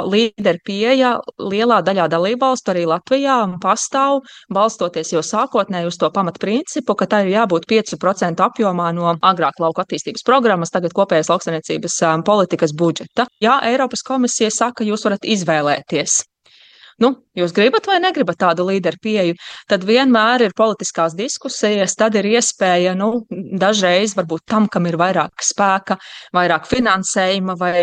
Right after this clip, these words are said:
ā, ā, tuvākā attiecīgajā posmā esošajiem, ā, ā, valdības partneriem,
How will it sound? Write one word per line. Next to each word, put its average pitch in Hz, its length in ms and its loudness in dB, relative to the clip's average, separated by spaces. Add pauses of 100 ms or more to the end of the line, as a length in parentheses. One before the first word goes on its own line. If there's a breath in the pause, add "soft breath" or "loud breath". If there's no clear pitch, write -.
(140)
ā, 160 80 -2 (400 loud breath)
ā, 165 80 2 (160)
tuvākā 165 640 2 (400)
attiecīgajā 165 800 -2
posmā 185 560 -2 (220)
esošajiem, 160 840 -2
ā, 156 100 -2 (300)
ā, 185 240 4
valdības 233 480 2
partneriem, 240 720 0